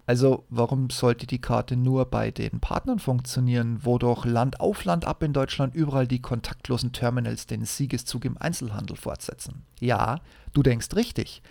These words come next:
Du kannst wirklich an jedem Kontaktlos-Terminal zahlen, das die von dir hinterlegte Kreditkarte unterstützt.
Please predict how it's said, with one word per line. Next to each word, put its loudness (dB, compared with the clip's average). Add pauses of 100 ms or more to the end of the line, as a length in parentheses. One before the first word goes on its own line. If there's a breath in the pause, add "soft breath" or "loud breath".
(220 loud breath)
Du 2
kannst 0
wirklich 4
an -4
jedem 0
Kontaktlos-Terminal -2
zahlen, -2 (340 loud breath)
das -2
die 0
von 0
dir 6
hinterlegte 2
Kreditkarte 0
unterstützt. -8